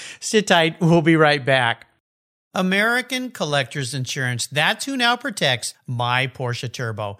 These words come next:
Yeah, the one I call my Orange Crush. When it came time to renew my policy, my carrier jacked my rates up, even though I'd been with them for years. I'd never made a claim. No tickets, nothing.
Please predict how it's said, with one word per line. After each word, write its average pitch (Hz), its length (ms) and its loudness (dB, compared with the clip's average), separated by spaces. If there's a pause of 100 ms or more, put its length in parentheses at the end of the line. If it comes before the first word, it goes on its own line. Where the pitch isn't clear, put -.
Yeah, 190 320 2
the 190 120 4
one 180 280 2
I 208 140 2
call 151 300 2
my 143 240 0
Orange 110 400 -8
Crush. 123 460 -2 (140)
When 240 120 -4
it 262 80 0
came 269 220 0
time 262 300 2
to 247 100 -6
renew 208 280 -2
my 247 160 0
policy, 156 720 -2
my 269 180 0
carrier 294 500 -2
jacked 175 560 -4
my 262 140 0
rates 302 400 -2
up, 131 220 0 (140)
even 302 300 -6
though 175 320 2 (300)
I'd 269 160 -6
been 302 240 -6
with 302 140 -4
them 277 100 -10
for 311 160 -6
years. 285 580 -6 (320)
I'd 269 160 0
never 294 280 -2
made 294 180 -6
a 302 60 -10
claim. 294 560 -4 (100)
No 240 220 0
tickets, 277 500 -4
nothing. 247 500 -4